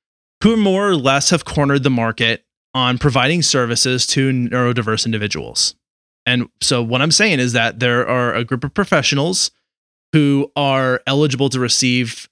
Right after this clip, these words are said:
compensation in the form of insurance. And, I mean, anybody can receive private pay, but we'll say insurance then primarily for this, and that there's o-, there's only a handful. So you've got occupational therapists, physical therapists,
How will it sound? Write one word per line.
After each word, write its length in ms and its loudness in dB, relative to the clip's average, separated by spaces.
compensation 720 -2
in 80 -2
the 80 -2
form 460 -2
of 400 0
insurance. 720 0
And, 420 0
I 60 -2
mean, 120 2
anybody 280 0
can 160 -4
receive 400 -4
private 260 -2
pay, 220 0
but 260 -4
we'll 140 4
say 200 2
insurance 380 0
then 300 -4
primarily 380 -2
for 120 -6
this, 380 0
and 360 2
that 280 0
there's 640 0
o-, 180 -2
there's 200 2
only 160 0
a 20 -2
handful. 460 -2
So 140 2
you've 180 2
got 200 -2
occupational 600 0
therapists, 760 0
physical 340 2
therapists, 800 0